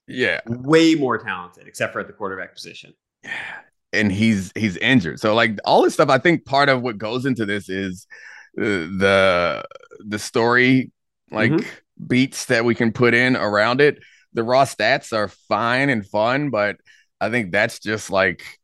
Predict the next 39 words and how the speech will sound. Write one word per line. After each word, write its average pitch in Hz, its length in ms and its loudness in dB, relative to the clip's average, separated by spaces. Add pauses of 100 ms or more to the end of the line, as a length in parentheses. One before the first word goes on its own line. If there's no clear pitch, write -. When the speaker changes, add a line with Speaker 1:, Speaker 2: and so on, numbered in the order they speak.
(140)
Speaker 1:
table 123 240 2
stakes. - 560 0 (680)
What 127 320 -2 (300)
decides 135 560 2
it 160 100 6
is, 127 160 4
like, 107 260 2
twenty-eight 110 460 2
to 98 180 -4
three, 107 500 0
like, 98 120 0
stuff 165 220 4
like 131 180 2
that. 107 280 2 (500)
Speaker 2:
Well, 139 180 6
that's 123 400 0
Speaker 1:
It 120 60 -20
Speaker 2:
why 113 280 -2 (400)
I 117 160 0
thought 110 280 -6 (120)
y-, 110 160 -16
this 110 260 -6
game 104 240 -4
was 92 180 -12
huge, 113 420 -4
because 104 320 -8
Mahomes 107 380 -8
was 98 100 -18 (100)
clearly 110 320 -4
on 107 140 -8
one 101 180 -10
leg. 92 280 -16
He 104 100 -16
actually 107 400 -6
ran 107 260 -4
it 113 140 -10
when 110 140 -12
it - 100 -20
mattered. 98 500 -16